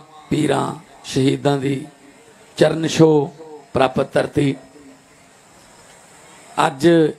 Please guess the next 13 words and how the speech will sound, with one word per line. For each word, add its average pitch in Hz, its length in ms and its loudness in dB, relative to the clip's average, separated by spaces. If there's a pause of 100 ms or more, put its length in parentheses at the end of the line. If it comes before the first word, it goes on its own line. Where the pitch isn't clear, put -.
ਇੱਕ 147 180 -2
ਨਿਵੇਕਲੇ 165 720 2 (2000)
ਪ੍ਰੋਗਰਾਮ 165 440 2
ਲਈ 160 340 4 (2000)
ਸੂਰਜ 170 480 4
ਚੜ੍ਹਨ 165 300 0
ਤੋਂ 160 120 2
ਪਹਿਲਾਂ 156 300 0
ਨਿਕਲੇ। 151 460 0 (1700)
ਛੋਟੇ 165 280 4
ਬੱਚੇ, 156 560 0 (1080)
ਨੌਜਵਾਨ, 156 680 2 (500)
ਬਜ਼ੁਰਗ, 147 540 2